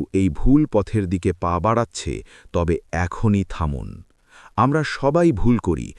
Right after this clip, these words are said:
আমরা সবাই মানুষ, কিন্তু ভুলের মাসুল যখন পুরো পরিবারকে দিতে হয়, তখন সেটা আর ভুল থাকে না, সেটা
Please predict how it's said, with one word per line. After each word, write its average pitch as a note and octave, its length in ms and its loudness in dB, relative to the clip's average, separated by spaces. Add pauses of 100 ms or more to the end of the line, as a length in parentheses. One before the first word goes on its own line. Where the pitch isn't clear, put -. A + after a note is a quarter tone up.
(180)
আমরা D3 300 0
সবাই D#3 440 0
মানুষ, G2 440 2 (500)
কিন্তু F#2 260 0
ভুলের A2+ 480 4
মাসুল E2+ 480 0
যখন F#2+ 360 0
পুরো A#2 340 0
পরিবারকে A#2 640 0
দিতে G2 260 -2
হয়, C2+ 300 -6 (360)
তখন E2+ 420 -2
সেটা G2 360 -4
আর E2+ 100 -2
ভুল F#2+ 360 -2
থাকে E2 340 -6
না, A#1+ 140 -8 (320)
সেটা E2 280 -4